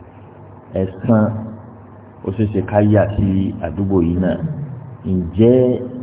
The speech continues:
èèyàn lè máa pa ẹran? A ti yà síbẹ̀, a ti pàkíyèsí. Òkú tó ti kú, ká mọ wá là pẹ̀rẹ̀ fún. Ẹni pé léyìí ti yàtọ̀, ó ti, wọ́n ti rà á láláyè, àbí wọ́n rà á fún wọn láláyè, ìyá sá ti mọ̀ pé tán,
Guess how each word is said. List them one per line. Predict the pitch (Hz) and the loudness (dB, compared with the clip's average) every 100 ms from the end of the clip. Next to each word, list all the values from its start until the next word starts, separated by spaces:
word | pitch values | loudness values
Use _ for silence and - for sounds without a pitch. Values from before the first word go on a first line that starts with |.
| - | -8
èèyàn | - 98 110 | -4 0 4
lè | 120 | 4
máa | 98 95 - | 4 2 0
pa | 101 | 0
ẹran? | 98 98 - | 2 0 -2
A | 120 | -2
ti | 120 | 2
yà | 110 101 | 4 4
síbẹ̀, | 120 127 95 76 - | 2 0 0 -2 -10
a | - 95 | -8 -6
ti | 101 | -4
pàkíyèsí. | 92 82 - 104 85 - - - - - | -2 -2 0 -2 -2 -8 -10 -12 -14 -6
Òkú | 90 - 113 135 - | -4 -4 -4 -4 -4
tó | 110 | -4
ti | 98 95 | -2 -4
kú, | - | -6
ká | 107 107 | 0 0
mọ | 104 98 | 2 2
wá | 107 | 2
là | 107 95 | 2 0
pẹ̀rẹ̀ | 104 78 82 | -2 -4 -4
fún. | 85 - | -4 0
Ẹni | 170 | 0
pé | 143 170 | 2 4
léyìí | 165 139 | 4 4
ti | 139 | 4
yàtọ̀, | 139 131 127 101 - - - - - | 4 4 2 0 0 -12 -16 -16 -10
ó | - | -8
ti, | - | -4
wọ́n | 139 139 | 0 0
ti | 139 135 | 2 2
rà | 123 107 | 4 4
á | 120 143 | 4 4
láláyè, | 143 143 143 143 131 113 - - - - | 4 4 4 6 4 2 0 -6 -10 -10
àbí | - 120 | -4 0
wọ́n | 156 165 160 | 2 4 6
rà | 139 | 4
á | 127 | 4
fún | - 143 | 0 2
wọn | 131 | 4
láláyè, | 139 143 143 131 | 4 4 4 4
ìyá | 104 113 | 4 4
sá | 110 | 4
ti | 117 104 | 2 2
mọ̀ | 87 | -2
pé | 82 101 | -2 -4
tán, | 101 | -2